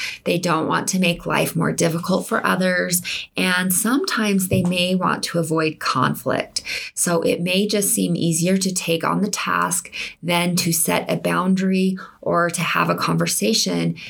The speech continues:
about why it won't work to take on a new task or project at this time. So the effort of setting the boundary of saying no seems like more effort than just,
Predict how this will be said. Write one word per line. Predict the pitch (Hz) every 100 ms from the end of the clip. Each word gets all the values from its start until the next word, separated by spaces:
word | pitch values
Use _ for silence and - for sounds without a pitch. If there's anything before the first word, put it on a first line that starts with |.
| -
about | 170 175 165 156
why | 156 156 190 233 -
it | 208
won't | 170 165 -
work | 147 139 - - -
to | -
take | 165 170 165
on | 160 165
a | 165
new | 165 160
task | - 151 151 156 - - - -
or | - 165
project | - 147 156 131 151 -
at | 151 151
this | 156 151 -
time. | - - - - - - - -
So | 196
the | 190 185
effort | 180 185 202 202 185
of | 180
setting | - 175 175 175
the | 165
boundary | 160 147 156 165 175 170 -
of | 165
saying | - 170 165 165 156
no | 135 143 165 208 226 - - - -
seems | - 196 175 175
like | 170 160
more | 165 165 -
effort | 165 170 165 -
than | 160 143 131
just, | 165 147 143 - - -